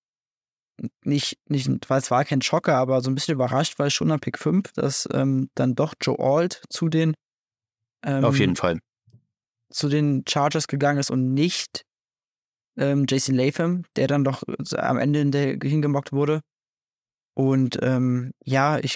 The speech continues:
Speaker 1: ich glaube, wir können dann auch direkt bei, bei Pick acht a-, anfangen, wo dann der erste große,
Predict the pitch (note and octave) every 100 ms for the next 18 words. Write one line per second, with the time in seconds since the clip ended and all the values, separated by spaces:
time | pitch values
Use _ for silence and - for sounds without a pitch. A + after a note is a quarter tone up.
0 | - D#3 - C3 B2+ B2+ - C3+ B2+ B2+
1 | - B2+ - - B2 B2+ - A#2+ - -
2 | - - - B2+ C3 B2+ C3 - C3 B2+
3 | C3 C3+ C3 B2 C3 C3+ C#3 C3 C3 C#3
4 | C3+ C3